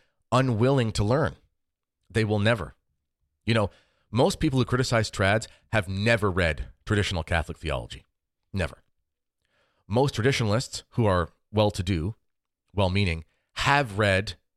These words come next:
the majority of the po-, post-conciliar texts and the conciliar text, at least commentaries on them. Most of us were brought up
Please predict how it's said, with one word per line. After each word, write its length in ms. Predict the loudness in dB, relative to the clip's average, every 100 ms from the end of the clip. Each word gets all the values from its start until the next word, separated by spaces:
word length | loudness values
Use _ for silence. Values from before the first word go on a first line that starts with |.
| _
the 120 | -4
majority 500 | -2 0 0 2 2
of 100 | -2
the 120 | -2 -6
po-, 240 | -4 -6
post-conciliar 800 | -2 -2 -2 -8 -4 -2 0 -2
texts 340 | -2 -4 -4 -6
and 100 | -6
the 60 |
conciliar 380 | -6 -4 -2 -2
text, 340 | -2 -4 -6
at 100 | -6
least 240 | -4 -4 -4
commentaries 520 | -4 -2 -2 -4 -6
on 180 | -8 -10
them. 160 | -14 -14 _ _ _ _ _ _ _ _ _ _ _ _ _ _ _ _ _ _
Most 240 | 0 0 2
of 80 | -2
us 140 | 0
were 80 | -4
brought 400 | -4 -2 0 2
up 280 | 0 -2